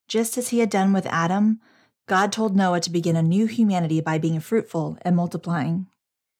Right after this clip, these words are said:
And yet, even in the righteous Noah, we begin to see the weakness of the covenant and its failure to produce a new humanity. It's not long before Noah, like Adam, gives himself to sinful desire, and it's not long before some of Noah's descendants are cursed,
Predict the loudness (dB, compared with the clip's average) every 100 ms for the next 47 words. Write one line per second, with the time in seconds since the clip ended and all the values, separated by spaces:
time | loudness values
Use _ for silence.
0 | _ -2 2 4 4 0 0 2 4 6
1 | 4 2 0 -2 -4 0 2 2 2 0
2 | 0 -2 0 2 2 2 2 0 0 -2
3 | 0 -2 0 0 -2 0 0 0 -2 -6
4 | -4 0 0 -2 0 0 0 -2 -4 -4
5 | 0 0 0 2 2 2 0 0 -2 -4
6 | -8 -10 _ _ _ _ _ -6 -2 2
7 | 2 2 2 0 0 2 4 4 4 2
8 | 0 0 0 -2 -4 -2 0 0 -2 -6
9 | _ _ _ -2 2 2 2 0 -2 -4
10 | -2 0 2 2 0 2 0 -2 -4 -8
11 | _ _ -4 0 2 2 2 2 0 0
12 | -2 -4 -2 0 2 2 2 0 -2 0
13 | 2 4 4 0 -2 -2 -2 -2 -4